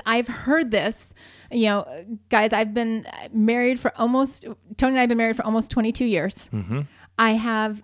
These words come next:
Speaker 1: uh, you know, a fifteen-year-old son. So I've been in mommy's groups, women's groups, f-, you know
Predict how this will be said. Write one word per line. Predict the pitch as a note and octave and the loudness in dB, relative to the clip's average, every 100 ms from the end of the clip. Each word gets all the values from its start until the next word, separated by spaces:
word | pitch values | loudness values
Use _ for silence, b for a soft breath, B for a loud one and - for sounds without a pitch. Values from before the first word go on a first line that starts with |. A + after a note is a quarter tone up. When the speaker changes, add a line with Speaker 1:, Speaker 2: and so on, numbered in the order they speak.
| - | -8
Speaker 1:
uh, | |
you | A3 G#3+ | -4 -2
know, | G#3 | -2
a | |
fifteen-year-old | G3+ - C4+ - C#4 C4+ B3 A#3+ | -4 -4 -4 -2 -2 0 0 -2
son. | G#3+ F#3 | -4 -2
So | G3 | 0
I've | G3+ G#3 | 0 2
been | B3 | 2
in | A3+ | 2
mommy's | G#3+ A3 A#3 A3 | 2 2 2 0
groups, | A3 A3+ A3+ | 4 4 2
women's | G#3 A3+ A3+ | -2 0 0
groups, | A3 G#3+ G#3 - - | 2 0 0 -8 -16
f-, | - - - | -20 -20 -10
you | A#3 | -4
know | G3 F3 | -4 -4